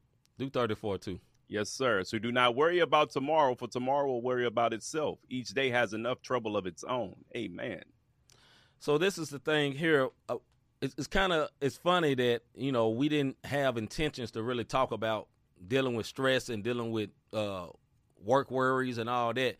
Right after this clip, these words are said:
Speaker 1: But the
Speaker 2: Mm.
Speaker 1: Bible is still bringing this to this. And a lot of times we get to talking about,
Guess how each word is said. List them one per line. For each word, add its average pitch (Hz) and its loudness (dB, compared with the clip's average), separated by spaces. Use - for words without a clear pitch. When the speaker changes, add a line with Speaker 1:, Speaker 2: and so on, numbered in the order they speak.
Speaker 1:
But 113 -2
the 117 0
Speaker 2:
Mm. 110 -4
Speaker 1:
Bible 135 4
is 117 -2
still 147 4
bringing 120 -2
this 104 -8
to 185 0
this. 98 -6
And 123 2
a - -2
lot 151 6
of 156 -2
times 135 0
we 139 0
get 160 -2
to 131 -6
talking 143 0
about, 110 0